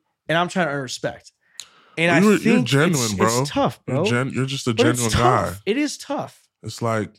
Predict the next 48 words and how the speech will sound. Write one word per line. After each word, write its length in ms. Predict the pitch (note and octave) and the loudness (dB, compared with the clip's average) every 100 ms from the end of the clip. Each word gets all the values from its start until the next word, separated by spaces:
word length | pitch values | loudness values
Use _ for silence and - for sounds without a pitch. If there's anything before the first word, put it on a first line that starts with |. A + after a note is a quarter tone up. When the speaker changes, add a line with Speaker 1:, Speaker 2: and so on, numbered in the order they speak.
| _ | _
Speaker 2:
when 160 | G#2 A2+ | -4 -2
I 100 | B2 | -2
first 320 | - B2+ A#2 | -4 -6 -4
came 260 | C3 C#3 C#3 | -4 -2 0
here, 260 | A2+ G#2+ | 0 0
like, 300 | G2 F#2+ F#2 _ _ _ _ _ _ | 0 -2 -4 _ _ _ _ _ _
you 120 | F#2+ | -6
were 60 | A2 | -4
just 200 | G#2 G2 | -2 0
one 140 | G#2 | 0
of 60 | G2+ | 0
the 100 | G2+ | 0
guys 320 | G#2 G#2+ G#2 | 0 0 0
that 100 | G2 | -2
was 120 | G2 F2+ | -4 -4
just 220 | F#2 F#2 | -8 -4
knew 220 | G2+ F#2 | -2 -2
was 160 | F#2 F2+ | -4 -6
respected 560 | - - G2+ G#2+ F#2 | -8 -4 -6 -4 -6
in 60 | F#2 | -4
the 60 | |
locker 320 | F2+ F#2+ G#2 F2 | -2 -2 -2 -6
room, 140 | E2 | -6
period. 400 | - G#2+ G2+ E2+ _ - | -4 -2 -2 -6 _ -6
Speaker 1:
I 80 | |
appreciate 380 | G#3 - C4+ A#2 | -6 -6 -2 2
Speaker 2:
Like, 60 | A2 | 4
that 60 | A#2+ | 4
was 100 | A#2 | 0
Speaker 1:
that. 80 | |
Speaker 2:
the 40 | A2 | -2
first 300 | A#2+ A2+ - | -2 -2 -2
Speaker 1:
I 40 | |
Speaker 2:
thing 120 | B2 G#2+ | -2 -2
I, 40 | |
Speaker 1:
appreciate 160 | G2+ G2 | 0 -2
Speaker 2:
I 40 | |
Speaker 1:
that. 40 | A2 | 0
Speaker 2:
knew 140 | A#2+ | -2
that. 220 | G#2 F#2 _ | -2 -6 _
Like, 300 | F#2+ F2 - | -14 -14 -10
you 100 | G2 | -4
Speaker 1:
I 40 | G#2+ | -2
Speaker 2:
would 100 | F#2+ | -2
come 200 | - A#2 | -2 -2
Speaker 1:
appreciate 160 | A#2 A#2 | -2 -2
Speaker 2:
in 60 | A2 - _ - | -4 -14 _ -20
Speaker 1:
that. 120 | C3 | -20